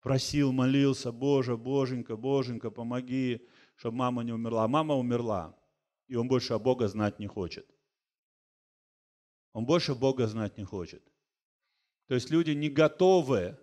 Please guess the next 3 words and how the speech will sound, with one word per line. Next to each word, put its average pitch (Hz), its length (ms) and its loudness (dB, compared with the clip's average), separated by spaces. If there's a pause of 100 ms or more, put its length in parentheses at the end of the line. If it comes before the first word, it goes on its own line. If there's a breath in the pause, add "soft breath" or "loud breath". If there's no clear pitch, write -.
(340)
э, 110 840 2 (1500)
пройти 151 380 2
дальше. 147 800 4